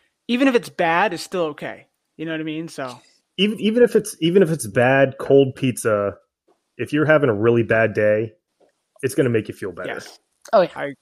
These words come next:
Speaker 2: me anyway.
Speaker 1: Yeah, no, I agree. I agree.
Speaker 3: Uh, there's been times on shifts where I go to the greasy pizza shop at two A M and buy my squad of pizza and be like,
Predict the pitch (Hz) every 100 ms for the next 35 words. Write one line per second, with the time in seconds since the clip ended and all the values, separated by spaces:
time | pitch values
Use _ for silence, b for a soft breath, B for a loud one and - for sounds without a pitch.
0 | _ 156 151 110 92 85 143 131 151 147
1 | 147 156 135 135 - 135 135 131 - B
2 | B B _ _ _ 214 190 - 202 240
3 | 320 254 233 220 190 180 165 - 151 -
4 | 165 160 156 156 151 147 156 165 156 -
5 | 156 147 160 143 143 - 147 143 143 147
6 | - 151 143 139 143 147 147 139 139 147
7 | - 131 120 117 127 143 147 156 -